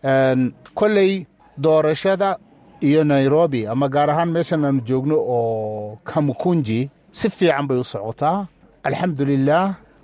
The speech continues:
Roobab baa da'ay, qabow baa jiray, dhooqaa jirta. Haddii dadku uu xoogaa yar daaho, waxa dib u ridayaa waxa weeyaan roobabkaasi weeyaan. Laakiin niyad ahaan dadku waa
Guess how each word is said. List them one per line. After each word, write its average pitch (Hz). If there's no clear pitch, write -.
Roobab 202
baa 175
da'ay, 135
qabow 175
baa 135
jiray, 147
dhooqaa 147
jirta. 151
Haddii 170
dadku 196
uu 175
xoogaa 180
yar 156
daaho, 131
waxa 160
dib 180
u 180
ridayaa 143
waxa 135
weeyaan 127
roobabkaasi 120
weeyaan. 92
Laakiin 180
niyad 185
ahaan 160
dadku 185
waa 175